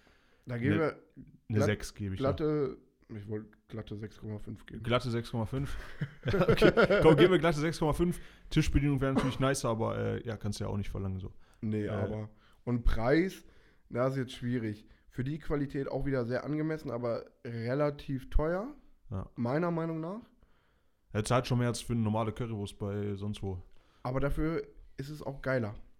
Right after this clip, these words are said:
Speaker 2: Ja. Ja, ich würd's Preis, dem Preis gebe ich ehrlich gesagt eine sieben.
Speaker 1: Ja.
Speaker 2: Ist, ist in
Speaker 1: Geh
Speaker 2: Ordnung.
Speaker 1: ich mit komplett.
Speaker 2: Kann man, kann man safe machen.
Speaker 1: Super sieben.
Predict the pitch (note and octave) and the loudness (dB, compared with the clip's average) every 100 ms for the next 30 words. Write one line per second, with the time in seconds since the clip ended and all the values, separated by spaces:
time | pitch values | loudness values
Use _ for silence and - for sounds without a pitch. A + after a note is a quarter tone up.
0 | - G2 G2 - - - - _ _ - | -12 -8 -8 -12 -20 -20 -20 _ _ -12
1 | G2 G#2 A2 - A2+ - - - - A#2 | -4 -2 -2 -6 -10 -12 -12 -6 -4 -4
2 | A2+ - _ _ _ - G#2 - A2+ A#2 | -6 -14 _ _ _ -10 -6 -4 -4 -6
3 | A2 G2+ G#2+ G2+ G2 G2 F#2+ F2+ F#2+ F#2 | -6 -6 -6 -6 -6 -4 -4 -4 -4 -4
4 | - _ _ - A2+ - _ _ _ _ | -8 _ _ -16 -16 -16 _ _ _ _
5 | G2+ - - - C3 A2+ A2 C#3+ C3+ C3 | -10 -10 -12 -10 -6 0 2 2 0 -2
6 | C3+ - A#2+ A#2+ A#2+ - - - A2+ G2+ | -4 -4 -6 -4 -8 -12 -16 -4 -4 -4
7 | - A2 G2+ - F#2+ G#2+ G2+ A2+ A2+ G#2 | -4 -2 -2 -4 -6 -6 -6 -6 -4 -4
8 | G#2 | -6